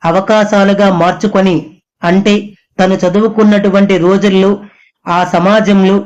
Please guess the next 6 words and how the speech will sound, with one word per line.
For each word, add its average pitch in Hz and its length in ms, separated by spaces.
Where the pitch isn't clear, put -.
అప్పుడు 202 260
ఉండేటటువంటి 196 720
పరిస్థితులను 190 560
తనకు 196 280
అనుకూలంగా 208 720
మార్చుకొని 190 520